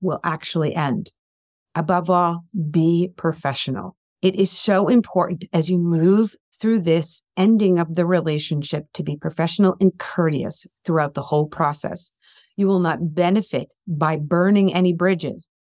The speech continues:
as the client could always be a potential referral source. Even if your relationship didn't work out, they could tell other people, "Hey, they weren't a great fit for us, but man, we loved them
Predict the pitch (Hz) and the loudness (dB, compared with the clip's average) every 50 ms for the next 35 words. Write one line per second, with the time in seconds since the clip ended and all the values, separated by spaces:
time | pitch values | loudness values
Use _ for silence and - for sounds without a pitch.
0 | _ _ - 202 180 220 214 - - - - 269 339 311 214 190 - - 214 220 | _ _ 0 0 2 0 -2 -4 -6 -4 0 2 4 4 4 2 0 -2 -2 -2
1 | - - - 220 269 302 311 277 269 214 - - 247 277 262 226 226 - 220 214 | -2 0 0 2 2 2 2 2 2 0 2 2 4 4 4 4 2 0 -2 0
2 | - 220 233 220 - 247 240 233 226 202 208 208 - - - 240 320 359 294 196 | 2 2 2 4 4 2 4 4 4 2 2 0 -2 -2 -2 -2 0 0 0 0
3 | - - - 143 131 117 107 - - - _ _ _ _ 240 302 359 440 440 - | -2 -4 -4 -4 -4 -4 -4 -8 -10 -16 _ _ _ _ 0 0 2 2 0 0
4 | - 214 220 254 269 254 247 208 185 190 233 214 - 247 247 233 - - 190 - | 2 2 2 2 4 2 2 4 4 2 2 2 2 2 0 2 0 -2 -4 -2
5 | - 202 220 220 - - 190 196 185 - - 165 175 196 220 247 - _ _ _ | 0 2 2 2 0 0 -2 -2 0 0 0 0 0 0 0 -2 -4 _ _ _
6 | _ _ _ - 180 165 190 202 254 330 302 - 277 202 - - 214 220 214 220 | _ _ _ -4 -2 2 2 2 2 2 0 -2 -4 -4 0 0 2 2 2 4
7 | 208 202 190 - 220 240 190 196 185 170 - - 247 269 226 180 160 185 196 202 | 2 2 2 2 0 0 2 2 0 0 0 0 2 2 4 4 4 2 2 4
8 | 233 277 339 339 214 196 220 214 190 - - 226 - - - - 156 - - - | 4 2 2 2 2 0 0 0 -2 -2 -2 -2 -2 -2 -4 -6 -6 -6 -2 -2
9 | 165 185 277 302 - - _ _ _ _ - 208 - 202 214 233 226 220 214 208 | -2 -2 -2 -6 -10 -18 _ _ _ _ 0 0 2 2 2 4 4 4 4 4
10 | 208 247 269 262 240 233 254 277 247 214 175 196 190 185 185 185 185 | 4 4 4 4 2 2 2 0 -2 -2 -2 0 2 2 2 2 2